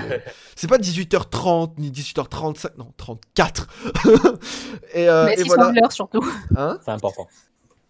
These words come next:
Speaker 2: T'as dit quoi ?
Speaker 3: Parce qu'ils sont à l'heure, par contre.
Speaker 2: Oui, oui, oui, euh, Wakanim, là-dessus, euh, il gère. Euh, et donc, du coup, voilà, c'est, on attaque la saison, la dernière saison qui va être, euh,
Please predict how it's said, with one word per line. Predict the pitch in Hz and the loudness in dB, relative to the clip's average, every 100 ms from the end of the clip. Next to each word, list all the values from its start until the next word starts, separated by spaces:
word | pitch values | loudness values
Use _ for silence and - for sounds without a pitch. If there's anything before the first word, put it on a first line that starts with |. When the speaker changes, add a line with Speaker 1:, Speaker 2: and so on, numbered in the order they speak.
| _ _ - | _ _ -12
Speaker 2:
T'as | 151 | -10
dit | 151 | -8
quoi ? | 180 | -10
Speaker 3:
Parce | 359 - | -10 -8
qu'ils | 233 | -2
sont | 285 | 2
à | 254 | 4
l'heure, | 226 220 | 4 0
par | - - | -2 -6
contre. | 247 196 - | -8 -12 -8
Speaker 2:
Oui, | 160 196 190 | -2 0 2
oui, | 165 143 | 2 2
oui, | 131 | 2
euh, | 120 117 113 110 110 110 | 0 0 -2 -2 -2 -2
Wakanim, | 123 139 160 170 | -4 -8 -10 -12
là-dessus, | 127 - 180 | -14 -14 -12
euh, | 135 113 104 - | -10 -8 -8 -10
il | 131 | -12
gère. | 131 110 - - - _ - | -10 -12 -16 -20 -20 _ -4
Euh, | 135 143 143 143 151 151 147 147 | 0 4 2 0 -6 -10 -12 -10
et | 175 | -8
donc, | 185 208 | -6 -6
du | 196 | -8
coup, | 262 | -6
voilà, | 214 170 | -2 -2
c'est, | 196 165 147 139 | -2 -4 -4 -2
on | 147 | -4
attaque | 156 185 | -6 -6
la | 147 | -8
saison, | 139 156 156 160 | -8 -10 -8 -10
la | 151 139 131 | -8 -6 -4
dernière | 139 160 180 | -6 -8 -12
saison | - 151 131 139 151 | -14 -12 -10 -10 -10
qui | 160 127 | -14 -14
va | 120 135 | -8 -10
être, | 131 - 123 | -10 -14 -8
euh, | 107 101 98 | -6 -6 -6